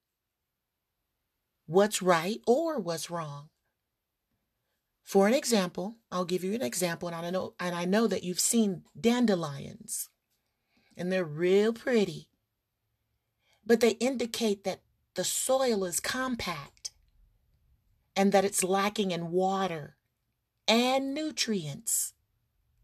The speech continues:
Is your soil lacking nutrients?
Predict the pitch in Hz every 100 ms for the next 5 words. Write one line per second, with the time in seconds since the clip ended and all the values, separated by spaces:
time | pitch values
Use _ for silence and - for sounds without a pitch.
0 | _ _ _ _ _ _ _ _ _ _
1 | - 196 170 180 185 - 196 196 196 196
2 | 190 190 190 180 170 175 180 - 202 208
3 | 233 - - - -